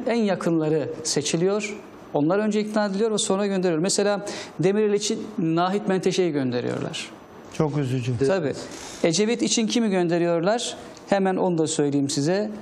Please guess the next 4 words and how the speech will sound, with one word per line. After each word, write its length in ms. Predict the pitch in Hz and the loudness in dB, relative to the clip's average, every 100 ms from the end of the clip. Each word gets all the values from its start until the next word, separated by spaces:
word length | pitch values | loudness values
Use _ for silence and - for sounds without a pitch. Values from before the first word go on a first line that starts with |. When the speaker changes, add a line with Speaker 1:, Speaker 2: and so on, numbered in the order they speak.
| - - - - | -16 -18 -18 -6
Speaker 1:
Ee, 760 | 147 143 143 143 143 139 139 - - | -2 0 0 0 0 0 0 -4 -2
İrfan 380 | 214 220 220 233 - - | 0 2 0 0 -4 0
Özaydınlı'yı 720 | 214 175 156 139 139 131 127 | 2 2 0 0 0 0 0
gönderiyorlar. 840 | 123 123 123 123 113 - - - | 0 -2 -2 -4 -6 -10 -14 -14